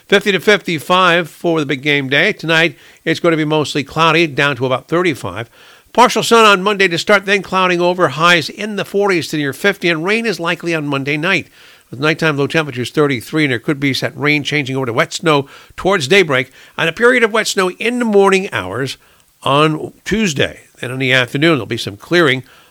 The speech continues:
Highs in the mid to upper thirties to near forty degrees. Wednesday, sunshine, only thirty-five to forty, and highs near forty on Thursday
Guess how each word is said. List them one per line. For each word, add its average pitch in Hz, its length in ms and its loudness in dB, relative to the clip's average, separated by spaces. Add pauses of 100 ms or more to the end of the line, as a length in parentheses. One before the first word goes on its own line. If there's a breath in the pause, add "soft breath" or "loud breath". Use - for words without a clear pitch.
Highs 147 340 2
in 131 80 -2
the 117 80 -4
mid 185 260 -2
to 214 140 0
upper 190 280 0
thirties 175 500 0
to 135 100 -2
near 170 260 0
forty 151 320 -2
degrees. 135 320 -4
Wednesday, 135 400 -2
sunshine, 143 560 -2
only 185 240 -6
thirty-five 135 540 -6
to - 100 -20
forty, 165 420 0 (460 soft breath)
and 117 160 -10
highs 113 300 -4
near 107 120 -6
forty 98 340 -12
on 98 160 -16
Thursday 82 580 -12